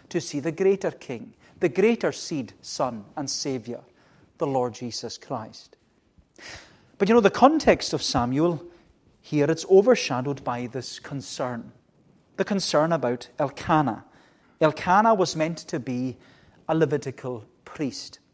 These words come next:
He was meant to be a minister. But Elkanah had rejected and refused the calling of the Lord upon his life. And he did so by putting his prosperity, all the money that he had,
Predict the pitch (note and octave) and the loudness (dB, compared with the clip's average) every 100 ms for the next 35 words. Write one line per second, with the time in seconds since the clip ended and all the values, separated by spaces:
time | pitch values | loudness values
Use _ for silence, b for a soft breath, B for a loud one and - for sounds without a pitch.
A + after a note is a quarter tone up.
0 | _ _ D4 B3+ F3 D3 F#3+ F3 F3 F#3+ | _ _ 0 2 2 0 0 0 2 4
1 | A3 G#3+ - - - _ _ B B B | 4 2 -2 -10 -12 _ _ B B B
2 | G3+ F3 E3 - D#3+ F#3+ G#3+ F3+ E3+ D#3+ | 6 8 8 4 6 8 8 6 4 2
3 | - D#3 F#3+ - G#3 G3+ G3 G3 - C#3 | 4 4 4 6 8 8 4 2 -4 -4
4 | C3+ D#3 - - F3 G3+ G3 G3 D#3+ C3 | -4 -6 -8 2 2 4 -2 0 0 2
5 | B2+ C#3+ A#2+ B B B D3+ - C3 C3 | 2 0 -6 B B B -8 -4 -4 -2
6 | F3 D#3 C3 - - _ B B B A3 | 2 2 0 -6 -20 _ B B B 4
7 | G#3 G3 D#4 - G3+ F#3 F3+ - - G#3 | 6 8 6 8 10 10 6 -2 -4 0
8 | G#3+ B3+ G#3 F#3 E3+ - B B - D#3 | 2 2 2 2 0 -2 B B -4 -2
9 | - - D#3+ G#3+ - D#3 E3 F#3 C#3+ E3+ | -2 2 6 6 6 6 6 6 4 4
10 | F3+ F#3 B2+ B2+ D3+ | 2 2 -2 -2 -2